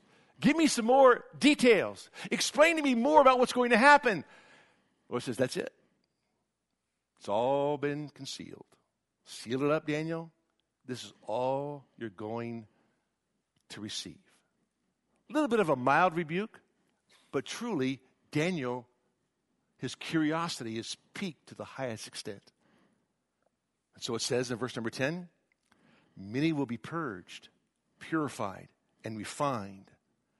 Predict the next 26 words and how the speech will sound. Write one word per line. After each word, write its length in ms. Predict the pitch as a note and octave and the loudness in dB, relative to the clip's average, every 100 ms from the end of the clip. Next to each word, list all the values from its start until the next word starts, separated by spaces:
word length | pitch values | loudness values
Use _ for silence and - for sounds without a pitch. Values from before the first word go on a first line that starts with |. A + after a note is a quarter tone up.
| _ _ _ | _ _ _
But 140 | G#2 - | -10 -10
the 80 | |
wicked 360 | G2+ B2 E3+ E3 | -4 -4 -2 -4
will 200 | C3+ C3+ | -4 -4
act 260 | B2+ A#2 G#2 | -4 -6 -6
wickedly, 500 | E3+ - A2 A2 G#2 - A#2+ | -6 -6 -8 -8 -10 -14 -10
and 260 | A2 A#2+ | -8 -4
none 180 | C#3 D#3+ | 0 0
of 80 | D#3 | -2
the 80 | B2 | -4
wicked 380 | G#2+ B2+ C3+ | -4 -6 -6
will 160 | A2+ A#2 | -8 -10
understand, 680 | - B2+ - C#3 A#2+ G#2 G2+ - - | -10 -10 -6 -6 -6 -6 -10 -16 -10
but 140 | G#2+ G#2 _ | -10 -10 _
those 480 | B2+ B2+ C#3 C#3+ - _ | -4 -2 -2 -4 -10 _
who 120 | A#2+ | -12
have 320 | G#2 A#2+ B2 - | -2 -2 -2 -6
insight 480 | C3+ - G#2+ G2+ - _ | -8 -6 -6 -8 -10 _
will 340 | A2 A#2 A#2+ G2 - | -6 -2 -2 -4 -12
understand. 440 | G2 - E2+ D#2 - _ _ _ _ _ _ _ _ _ - - | -12 -10 -12 -16 -20 _ _ _ _ _ _ _ _ _ -20 -16
He 60 | B2 | -12
says, 400 | - B2+ A2+ - - | -6 -6 -6 -14 -6
"Listen, 380 | C#3 - G2+ E2 _ _ | -6 -4 -10 -16 _ _
Daniel, 340 | A2 A2 G#2 A2 - | -12 -10 -12 -14 -12
know 200 | A#2+ C3+ | -4 -4
this. 360 | A2+ F2+ - | -4 -10 -16